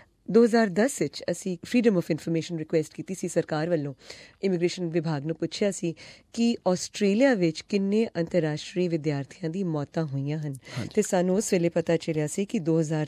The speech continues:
Speaker 1: ਤਿੰਨ ਤੇ ਦੋ ਹਜ਼ਾਰ ਨੌ ਦਰਮਿਆਨ ਛੇ ਸਾਲਾਂ 'ਚ ਇੱਕ ਸੌ ਤਿਰਾਸੀ ਅੰਤਰਰਾਸ਼ਟਰੀ ਵਿਦਿਆਰਥੀ ਇੱਥੇ ਆਸਟ੍ਰੇਲੀਆ 'ਚ ਮਾਰੇ ਗਏ।
Speaker 2: ਹਾਂਜੀ।
Speaker 1: ਕੁਝ ਆਪਣੇ ਹੱਥੀਂ, ਤੇ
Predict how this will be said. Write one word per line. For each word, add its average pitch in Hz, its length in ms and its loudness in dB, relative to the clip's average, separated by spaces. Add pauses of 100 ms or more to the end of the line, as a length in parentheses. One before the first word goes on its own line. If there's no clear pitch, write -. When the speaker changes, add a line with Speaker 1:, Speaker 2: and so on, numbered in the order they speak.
Speaker 1:
ਤਿੰਨ 277 220 4
ਤੇ 196 140 -2
ਦੋ 160 220 0
ਹਜ਼ਾਰ 151 320 -4 (320)
ਨੌ 180 300 2
ਦਰਮਿਆਨ 143 540 -2
ਛੇ 214 300 0
ਸਾਲਾਂ 143 380 -2
'ਚ - 100 -14 (340)
ਇੱਕ - 180 -4
ਸੌ - 200 -4
ਤਿਰਾਸੀ 170 600 -2 (580)
ਅੰਤਰਰਾਸ਼ਟਰੀ 165 500 0
ਵਿਦਿਆਰਥੀ 156 520 -6
ਇੱਥੇ - 280 -10
ਆਸਟ੍ਰੇਲੀਆ 175 560 0
'ਚ - 160 -12 (340)
ਮਾਰੇ 151 340 0
ਗਏ। 180 140 -2 (200)
Speaker 2:
ਹਾਂਜੀ। 139 260 -10 (420)
Speaker 1:
ਕੁਝ - 320 0 (420)
ਆਪਣੇ 170 260 4
ਹੱਥੀਂ, 151 340 -2 (760)
ਤੇ 196 140 -2